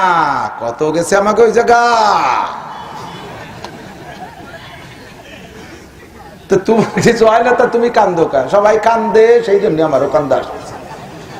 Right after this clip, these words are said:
এই আল্লাত কুড়োতে এসে পর্বেটারে তুমি দেখে গেলে, যারা ওই জায়গায় বসে পর্দা খুলে খুলে দেখাচ্ছে, তাদের আমল নামায় কবিরা গুনাহ হবে। ওই যে মেয়েগুলো এসে ওইগুলো দেখতেছে এই জায়গায় বসে।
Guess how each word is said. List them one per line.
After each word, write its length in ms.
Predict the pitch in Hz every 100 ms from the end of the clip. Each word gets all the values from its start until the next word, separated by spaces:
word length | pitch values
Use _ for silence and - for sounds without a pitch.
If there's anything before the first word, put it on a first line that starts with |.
| - - - - - - - 147
এই 80 | -
আল্লাত 460 | 151 175 185 196 -
কুড়োতে 300 | 202 196 -
এসে 260 | 190 175 165
পর্বেটারে 580 | - 185 175 175 170 175
তুমি 220 | 180 165
দেখে 240 | 156 165
গেলে, 260 | 196 240 285 - - - - -
যারা 320 | 113 160 180
ওই 120 | 180
জায়গায় 280 | 160 170 180
বসে 240 | 165 160 180
পর্দা 340 | 156 147 156
খুলে 220 | 156 175
খুলে 220 | 175 175
দেখাচ্ছে, 420 | 151 151 170 - 180
তাদের 320 | 156 135 156
আমল 300 | 147 139 147
নামায় 400 | 147 160 226 240 - - -
কবিরা 320 | 160 160 156
গুনাহ 320 | 123 135 120
হবে। 160 | 117 117 -
ওই 100 | 139
যে 120 | 131
মেয়েগুলো 420 | 127 131 123 139
এসে 180 | 139 143
ওইগুলো 240 | 117 113
দেখতেছে 420 | 113 110 - - 107
এই 60 |
জায়গায় 220 | 101 98
বসে। 260 | 95 - -